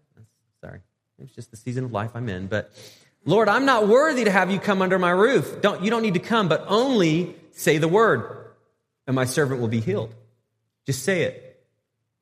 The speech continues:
For I too am a man under authority, with soldiers under me. And I say to one, 'Go,' and he goes, and to another, 'Come,' and he comes, and to my servant,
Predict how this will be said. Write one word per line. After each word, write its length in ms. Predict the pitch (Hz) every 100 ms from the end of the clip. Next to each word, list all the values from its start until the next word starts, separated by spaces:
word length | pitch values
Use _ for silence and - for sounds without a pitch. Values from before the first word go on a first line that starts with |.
| _ _ _ _ _
For 80 | 110
I 100 | 120
too 340 | 123 127 104
am 100 | 85
a 40 | 104
man 280 | 107 120 120
under 180 | 117
authority, 460 | 113 110 135 107 98 - _ _ _ _ _ _ _ -
with 160 | 120
soldiers 480 | - 156 170 131 127
under 260 | 127 131 135
me. 380 | 156 156 110 - _ _ _ _ _ _ _ _
And 120 | 110 113
I 100 | 123
say 180 | 135
to 80 | 123
one, 180 | 113 110
'Go,' 300 | 101 90 127
and 80 | 117
he 60 |
goes, 360 | 113 85 90 127
and 120 | 117
to 80 | 107
another, 260 | 98 92 123
'Come,' 460 | - 98 101 131 -
and 80 | 120
he 60 |
comes, 500 | 120 98 107 135 -
and 100 | -
to 40 | 113
my 120 | 117
servant, 440 | 113 175 156 -